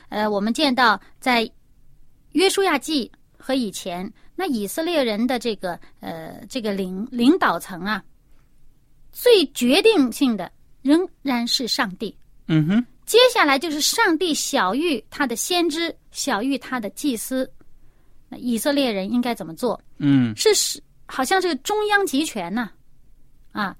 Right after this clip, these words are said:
Speaker 2: 神权的政治。
Speaker 1: 嗯，这个，这个，可是呢，你看接下来到了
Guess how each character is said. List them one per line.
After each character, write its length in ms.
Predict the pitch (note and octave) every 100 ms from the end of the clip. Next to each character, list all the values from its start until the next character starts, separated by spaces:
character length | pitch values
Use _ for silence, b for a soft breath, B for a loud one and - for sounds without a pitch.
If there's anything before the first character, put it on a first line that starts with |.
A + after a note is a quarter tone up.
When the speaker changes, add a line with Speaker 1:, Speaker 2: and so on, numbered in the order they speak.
| b -
Speaker 2:
神 340 | - - F#3
权 220 | G3+ A2+
的 100 | A2
政 240 | G#2+ F#2 F#2
治。 160 | - -
Speaker 1:
嗯， 320 | D#4+ D#4+ B3+ G3+ - -
这 120 | - G#4
个， 120 | F#4
这 120 | G4
个， 460 | F4+ D#4 C#4+ C#4 - - - -
可 160 | - E4+
是 120 | A#4
呢， 260 | A4+ G#4
你 160 | C#4 C4+
看 340 | - G4+ C#4+ -
接 160 | - A#4+
下 140 | A#4 F4+
来 200 | B3 B3+
到 200 | G4 F#4+
了 120 | D#4+